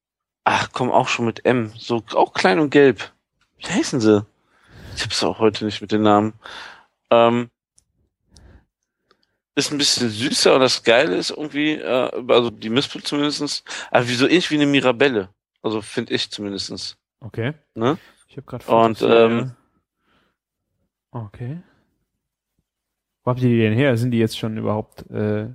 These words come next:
Speaker 2: dran? Saison?
Speaker 1: Ja, die sind mega,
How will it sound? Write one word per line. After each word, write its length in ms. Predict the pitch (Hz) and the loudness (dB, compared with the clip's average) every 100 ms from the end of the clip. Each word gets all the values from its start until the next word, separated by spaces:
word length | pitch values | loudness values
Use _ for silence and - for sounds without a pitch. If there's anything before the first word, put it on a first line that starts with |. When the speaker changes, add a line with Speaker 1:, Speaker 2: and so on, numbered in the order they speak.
| _ | _
Speaker 2:
dran? 380 | - 92 104 185 - _ _ _ _ _ | -6 -4 -4 -4 -8 _ _ _ _ _
Saison? 420 | - 104 104 120 | -4 -2 0 4
Speaker 1:
Ja, 260 | 120 110 | 6 6
die 100 | 107 | 4
sind 200 | 107 117 - _ _ _ _ - | 0 -4 -8 _ _ _ _ -10
mega, 920 | 120 113 117 131 147 143 135 123 | -4 -4 -2 2 2 4 4 2